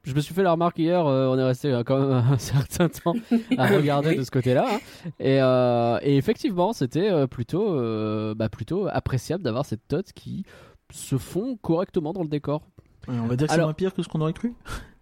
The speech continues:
Speaker 1: Oh,
Speaker 3: Ah,
Speaker 1: non,
Speaker 3: je suis
Speaker 1: ça
Speaker 3: pas,
Speaker 1: va,
Speaker 3: je suis pas
Speaker 1: hein.
Speaker 3: si convaincu, tu vois. Enfin, pour moi, c'est quand même un style différent. Après, effectivement, les bâtiments le font oublier, quoi. Mais, euh, ah, je suis pas, tu vois, ça marche, hein, mais c'est bon.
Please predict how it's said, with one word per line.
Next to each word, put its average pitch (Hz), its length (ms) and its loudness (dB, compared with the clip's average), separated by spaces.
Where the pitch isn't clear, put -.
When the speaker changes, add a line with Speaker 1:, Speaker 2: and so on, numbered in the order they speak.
Speaker 1:
Oh, 143 160 4
Speaker 3:
Ah, 254 100 4
Speaker 1:
non, 170 60 2
Speaker 3:
je 170 60 -2
suis - 100 0
Speaker 1:
ça 131 60 0
Speaker 3:
pas, 196 140 4
Speaker 1:
va, - 80 4
Speaker 3:
je - 40 2
suis - 100 2
pas 196 100 2
Speaker 1:
hein. 220 40 0
Speaker 3:
si - 200 -8
convaincu, 214 600 0
tu - 100 -8
vois. 160 80 2
Enfin, 147 380 0
pour 147 120 0
moi, 175 120 2
c'est 180 140 -2
quand 170 100 0
même 180 120 2
un 170 60 2
style 170 240 -2
différent. 165 460 2
Après, 165 280 0
effectivement, 165 520 0
les 151 80 4
bâtiments 131 360 0
le 143 120 2
font 139 180 0
oublier, 143 400 2
quoi. 170 200 0
Mais, 131 220 2
euh, 110 320 2
ah, - 120 2
je - 60 -2
suis - 80 -6
pas, 214 600 4
tu - 60 0
vois, 170 120 2
ça 151 160 0
marche, 220 240 2
hein, 185 120 4
mais 139 240 4
c'est 135 140 -2
bon. 117 360 0